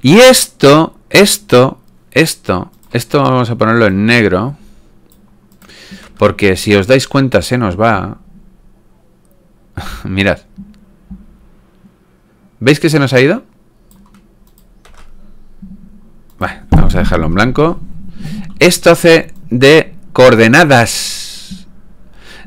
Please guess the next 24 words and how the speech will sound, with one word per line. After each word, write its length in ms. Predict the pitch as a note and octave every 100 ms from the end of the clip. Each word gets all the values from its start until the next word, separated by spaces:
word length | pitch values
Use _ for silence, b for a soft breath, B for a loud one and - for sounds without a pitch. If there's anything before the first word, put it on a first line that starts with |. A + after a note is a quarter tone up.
| -
Hubiera 300 | A#2 C#3 D#3+
dado 260 | E3 D#3 D3
lo, 260 | C#3 C3+ C3
lo 80 | C3+
mismo 220 | D3 C#3+
que 100 | C3+
hubiéramos 400 | C3 C3+ C3+ B2
dicho 420 | B2+ B2+ C3+ B2+
una, 360 | A#2+ B2+ B2+ B2
eh, 360 | A2+ A#2 A2+ A2
una 640 | A#2 B2 A#2+ A2+ G#2+ G#2+ G2+
curva 240 | B2+ B2
R 100 | A2+
G 160 | G#2 G#2+
B. 180 | B2 G#2+ - - - - - - - - - - G3 - - - - - - - _ -
¿Vale? 320 | G2 G#2 D3 - - - - _ _ _ _ _ -
Vamos 180 | A2 G#2+
a 40 |
dejarlo 240 | F#2 F2
en 60 | E2
blanco 280 | F2 F#2+ A2+
como 160 | G#2
estaba. 360 | F2 - A1+ E3 - - - - _ _ - - - - - - -
Ahí. 500 | D3 D#3 B1+ F#2+ -